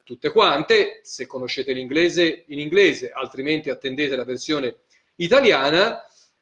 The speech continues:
Eh, noi ci concentreremo ovviamente su quelle più importanti. Allora, il libro è fondamentalmente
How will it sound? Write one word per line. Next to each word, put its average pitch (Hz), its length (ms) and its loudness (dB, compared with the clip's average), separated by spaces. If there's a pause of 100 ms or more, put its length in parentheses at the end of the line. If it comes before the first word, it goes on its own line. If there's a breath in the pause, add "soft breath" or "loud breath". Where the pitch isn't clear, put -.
(120)
Eh, 202 500 4
noi 254 200 4
ci 185 100 -2
concentreremo 185 640 2
ovviamente 151 500 0
su 139 200 -10
quelle 139 640 0
più 156 120 -4
importanti. 127 540 -4
Allora, 208 160 4
il 214 60 0
libro 226 280 4
è 180 140 6
fondamentalmente 196 1400 0